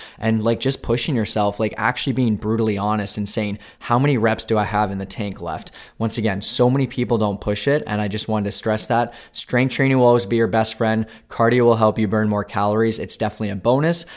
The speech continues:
but if you do this if you get into the gym, if you crush it, if you have a right program, which we can take care of you and put together for you, you will start to see great results with awesome nutrition as well.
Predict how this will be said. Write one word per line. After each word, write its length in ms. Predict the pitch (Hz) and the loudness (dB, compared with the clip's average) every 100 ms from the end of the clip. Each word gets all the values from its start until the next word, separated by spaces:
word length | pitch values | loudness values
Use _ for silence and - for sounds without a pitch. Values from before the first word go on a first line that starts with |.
| - | -4
but 120 | 110 | 0
if 160 | 107 110 | 0 0
you 40 | |
do 200 | 104 113 | 2 4
this 240 | 120 117 101 | 4 2 -2
if 80 | |
you 80 | 101 | -4
get 140 | 110 107 | -2 -2
into 180 | 104 | 0
the 80 | 107 | -2
gym, 260 | 87 110 107 | -2 -2 -2
if 140 | - | -4
you 60 | 95 | -10
crush 360 | - 113 - | -2 0 0
it, 80 | 120 | -2
if 140 | 98 107 | -2 -4
you 80 | |
have 80 | 104 | -4
a 80 | 98 | -4
right 320 | 98 113 113 | 0 0 0
program, 400 | - 110 113 120 | 0 0 2 0
which 180 | 107 - | 0 -2
we 80 | 107 | -4
can 160 | 107 | -4
take 220 | 98 104 - | -2 -4 -2
care 180 | 107 | -2
of 80 | 104 | -2
you 140 | 104 101 | -2 -4
and 240 | 104 - | -8 -8
put 140 | 110 | -8
together 280 | - 104 139 | -4 0 2
for 200 | 131 156 | 4 4
you, 200 | 165 180 - - | 6 2 -2 -10
you 140 | 104 104 | -4 0
will 140 | 104 | 0
start 260 | - 104 98 | 0 -2 -2
to 40 | |
see 180 | - 98 | -2 -2
great 200 | 101 87 | -2 -4
results 420 | 95 98 95 92 | -4 -4 -4 -4
with 120 | 98 | -8
awesome 360 | - 92 - 92 | -4 -4 -4 -6
nutrition 440 | 85 - 95 - | -6 -6 -6 -6
as 140 | 87 98 | -8 -6
well. 340 | 76 64 - | -6 -8 -14